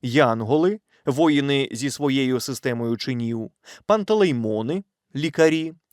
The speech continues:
всевидячі, вчені та насущні, фермерство, а також окрема ланка пасторів,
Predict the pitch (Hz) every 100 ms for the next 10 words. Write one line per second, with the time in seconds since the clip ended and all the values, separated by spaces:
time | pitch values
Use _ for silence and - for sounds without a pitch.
0 | - - _ _ - 240 143 113 127 139
1 | - 196 - _ _ 135 135 - 170 170
2 | 180 185 _ 226 247 - 202 - 117 107
3 | - 110 101 _ _ - 165 113 107 101
4 | - 107 101 - - 170 240 233 160 160
5 | 170 175 165 147 147 131 123 117 - 113
6 | 107 - 202 226 247